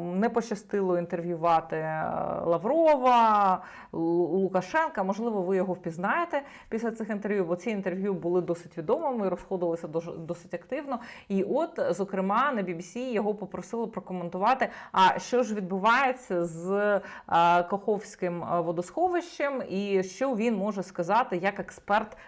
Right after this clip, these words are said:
з Росії, адже він є кореспондентом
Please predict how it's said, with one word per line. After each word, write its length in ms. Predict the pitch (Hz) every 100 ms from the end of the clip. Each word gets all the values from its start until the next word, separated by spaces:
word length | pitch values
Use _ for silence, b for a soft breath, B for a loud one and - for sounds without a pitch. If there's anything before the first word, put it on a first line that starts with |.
| -
з 100 | 180
Росії, 540 | 202 202 214 175 160
адже 340 | 175 180 165 160
він 300 | 180 294 196
є 380 | 160 180 220 233 B _
кореспондентом 840 | 190 165 - 160 180 233 220